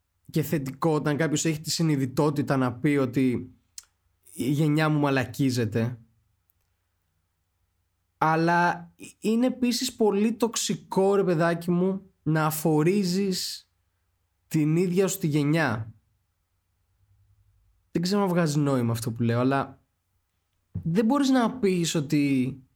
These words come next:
είμαι καλύτερος από τη γενιά μου, γιατί είσαι προϊόν της, θες δε θες. Οπότε απλά, με τα εργαλεία που σου δίνει, κάνε κάτι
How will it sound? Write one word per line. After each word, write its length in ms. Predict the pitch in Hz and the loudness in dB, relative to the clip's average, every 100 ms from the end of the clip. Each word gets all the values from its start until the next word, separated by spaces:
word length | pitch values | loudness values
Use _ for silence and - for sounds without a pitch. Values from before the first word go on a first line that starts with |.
| _ - _ _ _ | _ -20 _ _ _
είμαι 220 | - 180 | 0 0
καλύτερος 640 | 180 175 160 165 147 143 127 | 2 0 2 0 0 0 0
από 80 | 113 | 0
τη 80 | |
γενιά 340 | 117 127 123 117 | 0 2 2 2
μου, 80 | 120 | 0
γιατί 180 | 139 | 0
είσαι 120 | 233 233 | -2 -2
προϊόν 520 | 226 196 165 190 180 | 0 2 2 2 0
της, 280 | 117 - - | -2 -4 -8
θες 360 | - - 220 190 | -6 0 0 2
δε 120 | 170 | -2
θες. 500 | - 117 104 - - _ _ _ | -2 -4 -4 -8 -16 _ _ _
Οπότε 260 | 143 220 | -2 0
απλά, 560 | 247 247 262 262 - - _ _ _ _ _ _ _ _ _ - 98 - _ _ | 0 2 2 0 -6 -16 _ _ _ _ _ _ _ _ _ -10 -10 -12 _ _
με 200 | - 170 | -2 0
τα 120 | 165 165 | 0 0
εργαλεία 560 | 160 156 147 175 262 | 2 2 2 2 2
που 100 | 254 | 0
σου 180 | - 170 | -2 -2
δίνει, 580 | 131 143 147 127 131 160 - - _ _ _ _ _ _ _ _ _ _ _ _ _ _ _ _ | 0 2 2 2 0 -4 -10 -20 _ _ _ _ _ _ _ _ _ _ _ _ _ _ _ _
κάνε 280 | - 233 233 | -4 0 0
κάτι 400 | 220 214 214 180 | 0 -2 -2 -6